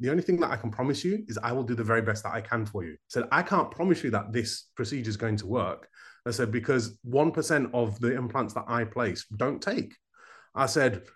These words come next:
I, I said, "Sometimes we can figure out why, other times we can't figure out why." I said, "If we can't figure out why, we wait for it to heal, we'll go back in and do it. Every time that we do it,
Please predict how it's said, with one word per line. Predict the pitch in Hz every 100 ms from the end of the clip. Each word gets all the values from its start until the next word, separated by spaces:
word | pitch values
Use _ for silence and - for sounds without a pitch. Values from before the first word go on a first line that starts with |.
| _
I, | - 151 156
I | 165
said, | 160 165
"Sometimes | 202 202 202 170
we | 143
can | 139 123
figure | 135 127
out | 110 107
why, | 113
other | 131 147 151 156 -
times | 165 160
we |
can't | 156 226 262 -
figure | 110 101
out | 85 95
why." | 90 73 - 117
I |
said, | 156
"If | 151
we | 185
can't | - 294 208
figure | 156 135
out | 107
why, | 98 95 117
we | 110
wait | 107 170 -
for | 156
it | -
to |
heal, | 101 113
we'll | 113
go | 131
back | 127 123 139
in |
and | 135
do | 135
it. | 214 -
Every | 127 143 156
time | - 147
that | 139
we | 123
do | 104
it, | 95 131